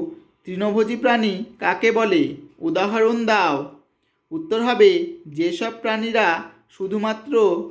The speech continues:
ঘাস, লতাপাতা খেয়ে বেঁচে থাকে তাদের তৃণভোজী প্রাণী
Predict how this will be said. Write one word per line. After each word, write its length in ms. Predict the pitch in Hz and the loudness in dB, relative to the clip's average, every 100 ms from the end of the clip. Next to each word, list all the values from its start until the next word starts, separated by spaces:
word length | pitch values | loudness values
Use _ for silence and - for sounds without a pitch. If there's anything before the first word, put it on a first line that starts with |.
| 160 151 | -12 -6
ঘাস, 420 | 175 190 190 196 - - _ 156 | 0 2 2 0 -6 -20 _ -6
লতাপাতা 560 | 165 175 202 202 208 226 | -4 -2 -4 -6 -6 -8
খেয়ে 400 | 226 262 247 190 156 - - _ _ _ _ | -4 0 4 4 2 -4 -14 _ _ _ _
বেঁচে 300 | 143 170 175 | 0 0 0
থাকে 360 | 214 240 240 202 165 160 - - | -2 -2 2 2 2 -4 -10 -8
তাদের 320 | 165 175 214 214 | -4 2 2 2
তৃণভোজী 500 | 185 175 196 202 196 220 | -8 -6 -2 -2 -2 -2
প্রাণী 320 | 220 214 175 | 0 0 -2